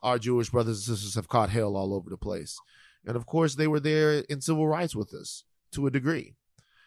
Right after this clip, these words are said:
And so you don't wanna be insensitive, but you also wanna make progress. What's the right prescription? You guys don't have to be long-winded on it, especially since I was so long-winded in the question itself.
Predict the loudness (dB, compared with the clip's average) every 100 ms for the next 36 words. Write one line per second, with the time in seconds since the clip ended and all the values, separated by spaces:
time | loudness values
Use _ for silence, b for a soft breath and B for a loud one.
0 | _ -4 0 4 6 6 2 -4 -2 2
1 | 4 4 4 2 -2 -2 2 2 4 4
2 | 4 0 -6 _ _ _ -2 2 6 8
3 | 8 4 2 0 -2 2 6 6 6 2
4 | 0 -6 -10 -16 _ _ _ _ 2 4
5 | 4 4 4 4 2 -4 -4 -6 -10 -18
6 | _ _ _ -8 0 2 4 4 2 2
7 | 0 0 0 0 0 2 2 0 -6 _
8 | -8 -6 -4 0 0 0 -6 -4 -2 0
9 | 0 0 2 0 0 -2 -2 -4 -6 -6
10 | -6 -6 -4 -6 -8 -12